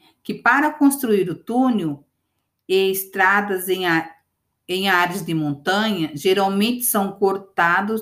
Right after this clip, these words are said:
trecho em suas encostas. Túnel da rodovia Carvalho Pinto, em São Paulo, estado de São Paulo. Essa foto foi de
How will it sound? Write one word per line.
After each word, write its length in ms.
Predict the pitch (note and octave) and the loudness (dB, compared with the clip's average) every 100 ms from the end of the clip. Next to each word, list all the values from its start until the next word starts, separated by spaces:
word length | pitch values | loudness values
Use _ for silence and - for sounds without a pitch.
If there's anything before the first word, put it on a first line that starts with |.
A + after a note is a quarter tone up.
| - - | -8 -8
trecho 800 | E3 D#3+ F3+ G3 - C#4 C#4 - _ _ _ | 0 2 2 0 -2 -2 -2 -10 _ _ _
em 160 | G3 G#3 | -2 0
suas 400 | - G#3 G#3 G#3+ | 2 4 4 4
encostas. 880 | B3 C#4 - F3 D#3+ D#3+ - D3 C3+ C3+ _ _ _ _ _ _ _ _ _ _ _ _ | 2 2 0 0 0 -2 -8 -10 -10 -12 _ _ _ _ _ _ _ _ _ _ _ _
Túnel 580 | G#3 G#3 B3 B3+ D4+ D#4+ | 2 4 6 6 4 4
da 180 | B3 G#3 | 4 2
rodovia 1120 | G#3+ F#3 F#3 E3+ E3+ F#3 G3+ A3+ B3+ D4+ D#4+ - - _ _ _ _ | 2 0 -2 -4 -8 -6 -4 -2 0 0 -2 -10 -20 _ _ _ _
Carvalho 840 | - F#3 F#3 F#3 F#3+ G3 G#3+ G#3+ - | -2 0 -2 2 4 4 0 -4 -6
Pinto, 460 | G#3 G#3 C4+ C#4 B3 | -4 0 2 0 0
em 140 | B3 | 0
São 340 | - B3 B3+ B3 | -2 0 0 -2
Paulo, 720 | F#3 D#3+ D#3 E3 G#3+ C4 D4 _ _ _ _ _ - | -2 -2 -2 -2 -2 -4 -6 _ _ _ _ _ -8
estado 600 | G3+ - E3+ D#3+ F3 F#3 | -8 -4 0 2 0 -4
de 80 | |
São 340 | G3 A3+ B3+ C4+ | -2 0 0 2
Paulo. 480 | F#3+ D#3 D3 D3+ - - _ | 2 2 0 -4 -10 -20 _
Essa 280 | E3+ E3 G3+ | -6 -2 -2
foto 400 | - F#3 G3 - | -2 -2 -2 -4
foi 260 | - G3 F#3+ | 0 2 2
de 400 | G3+ F#3 F3 | -2 -2 -6